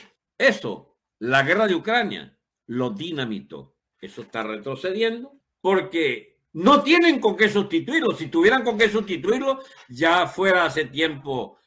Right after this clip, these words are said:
este, esas cifras llevadas a cero. Pero no han podido. No han podido porque usted no puede. Una cosa que estaba montada, pensada sin guerra y sin enemistades con Rusia,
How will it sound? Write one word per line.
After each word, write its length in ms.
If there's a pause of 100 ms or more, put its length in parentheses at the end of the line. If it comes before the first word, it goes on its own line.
(140)
este, 320
esas 280
cifras 360
llevadas 540
a 100
cero. 520 (260)
Pero 140
no 140
han 100
podido. 460 (320)
No 160
han 120
podido 320
porque 140
usted 140
no 180
puede. 380 (360)
Una 320
cosa 320
que 80
estaba 320
montada, 680
pensada 500
sin 320
guerra 360
y 80
sin 260
enemistades 640
con 180
Rusia, 460